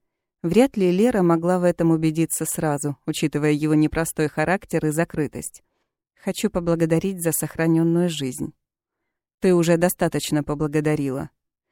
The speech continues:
Вновь резкость, вновь отстраненность. Она узнавала в этом человеке того Егора, который завалил ее на собеседовании в университете.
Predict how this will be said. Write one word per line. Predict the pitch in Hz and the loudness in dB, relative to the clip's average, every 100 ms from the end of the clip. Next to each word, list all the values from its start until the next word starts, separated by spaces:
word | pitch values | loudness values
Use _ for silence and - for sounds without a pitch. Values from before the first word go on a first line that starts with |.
| _ - | _ -10
Вновь | 202 214 220 - | 2 4 4 2
резкость, | 156 143 - - - - _ - | -2 -2 -4 -10 -12 -16 _ -10
вновь | 180 175 160 - | 0 2 2 0
отстраненность. | - - - 180 180 156 143 139 - - _ _ - | -8 -8 -2 0 2 2 0 -4 -8 -14 _ _ -4
Она | 202 202 | 0 2
узнавала | 185 180 180 214 196 165 | 4 4 4 2 2 2
в | |
этом | 175 170 165 | 0 0 -2
человеке | - 160 165 214 - 170 | -2 -4 -2 -4 -4 -4
того | 170 170 165 | -4 0 0
Егора, | 160 165 233 214 | 0 0 0 0
который | - 175 214 202 | -4 -4 -2 -2
завалил | 170 160 165 170 208 | 0 0 0 0 0
ее | 175 170 | 0 0
на | 185 | 0
собеседовании | 175 156 151 - 196 185 170 160 160 156 | -2 -4 -4 -4 -2 0 2 4 4 2
в | |
университете. | 160 160 165 - 196 - 143 - 135 | 2 2 0 -2 -4 -2 -6 -6 -12